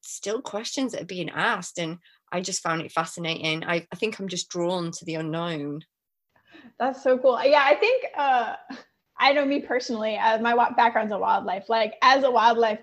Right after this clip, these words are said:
Speaker 2: biologist, I am drawn to Madagascar because it just seems so cool and diverse. I mean, I've never been, but I would love to go one day. <laughs>
Speaker 1: You have to go.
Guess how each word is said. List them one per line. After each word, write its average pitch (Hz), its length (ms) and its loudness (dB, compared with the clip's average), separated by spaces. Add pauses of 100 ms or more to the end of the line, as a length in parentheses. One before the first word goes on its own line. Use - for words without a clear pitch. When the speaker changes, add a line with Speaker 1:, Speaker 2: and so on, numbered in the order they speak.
Speaker 2:
biologist, 214 580 2
I 220 160 4
am 240 220 4
drawn 220 720 2 (560)
to 285 100 2
Madagascar 226 760 4
because 247 240 -2
it 233 120 0
just - 420 -2
seems 269 520 0
so 240 400 4
cool 254 260 4
and 233 120 4
diverse. 220 420 0
I 226 60 0
mean, 233 120 6
I've 226 60 4
never 220 300 -2
been, 214 460 2
but 208 340 2
I 226 100 4
would 226 140 2
love 220 180 2
to 226 80 2
go 196 200 2
one 214 240 2
day. 196 500 0
<laughs> - 40 -20
Speaker 1:
You 269 220 8
have 202 480 2
to 247 120 0
go. 208 840 6